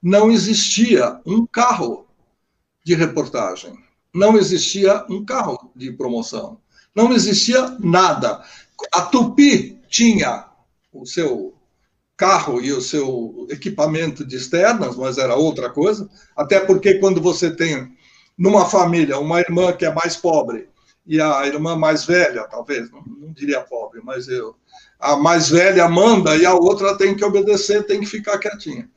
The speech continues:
Eu consegui duas ou três vezes fazer uma promoção usando o carro das associadas, porque eu tive a ideia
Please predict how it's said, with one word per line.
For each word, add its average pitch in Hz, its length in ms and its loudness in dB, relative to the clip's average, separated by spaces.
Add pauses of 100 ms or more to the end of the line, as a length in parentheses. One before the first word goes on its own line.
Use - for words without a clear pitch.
(260)
Eu 214 220 6
consegui 190 960 2
duas 226 460 4
ou 170 160 2
três 202 340 -2
vezes 147 460 -6
fazer 151 340 -2
uma 214 220 -2
promoção 151 600 -6 (320)
usando 220 420 0
o - 80 -10
carro 139 420 0
das 180 400 0
associadas, 156 1040 -4 (480)
porque 269 280 2
eu 277 180 2
tive 190 280 2
a 214 60 4
ideia 196 640 2